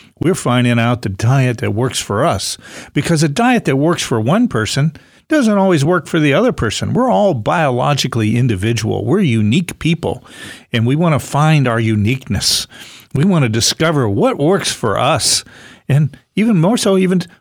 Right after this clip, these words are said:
what doesn't work for us, and not be spending time and effort on things that are not working optimally for us.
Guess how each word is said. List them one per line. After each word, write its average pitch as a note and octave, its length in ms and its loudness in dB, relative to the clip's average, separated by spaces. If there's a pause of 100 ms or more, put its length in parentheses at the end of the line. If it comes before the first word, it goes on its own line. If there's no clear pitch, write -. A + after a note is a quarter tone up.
what D3+ 300 0
doesn't A#3+ 400 0
work B2 240 -2
for F#2+ 220 -2
us, G2+ 340 -2 (300)
and A#2+ 100 2
not G3 220 2
be G3 100 0
spending E3 580 0
time D#3+ 440 -2
and B2 100 0
effort C3+ 380 -2
on A#2 160 0
things D3 360 0
that C3+ 100 -2
are A2+ 100 0
not C3+ 320 0
working C#3 380 0
optimally G#2 600 -2
for C#3 320 -4
us. - 280 -4